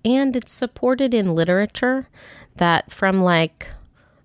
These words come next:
uh, the fifteen to the eighteen hundreds, that's when we've seen the literature, that people didn't sleep through the night. What they did was,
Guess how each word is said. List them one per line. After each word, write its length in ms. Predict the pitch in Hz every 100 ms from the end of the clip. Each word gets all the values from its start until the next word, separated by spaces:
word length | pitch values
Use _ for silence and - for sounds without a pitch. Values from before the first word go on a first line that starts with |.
| _
uh, 420 | - 156 143 135 -
the 240 | 156 143 -
fifteen 920 | - 220 - - 220 208 202 196 196
to 220 | - 185
the 160 | 165 -
eighteen 420 | 170 185 - 180
hundreds, 640 | 165 160 131 107 117 - -
that's 260 | 143 -
when 300 | 147 131 139 -
we've 380 | 143 139 131 - -
seen 260 | - 139
the 80 | 120
literature, 500 | 123 113 - - - _ _ _ _ _ _ _ _ _ _ _ _ _ -
that 560 | 175 170 151 - - - _ _ _ -
people 720 | - 226 - 262 247 240 233 208
didn't 320 | - 220 220
sleep 320 | - 247 247
through 180 | - 143
the 80 | 139
night. 280 | 117 - - - - _ _ _ _ _ _ _ _ _ _ _ _ _ _ _ _
What 120 | 190
they 120 | 220 220
did 220 | 294 277
was, 640 | 165 131 - - -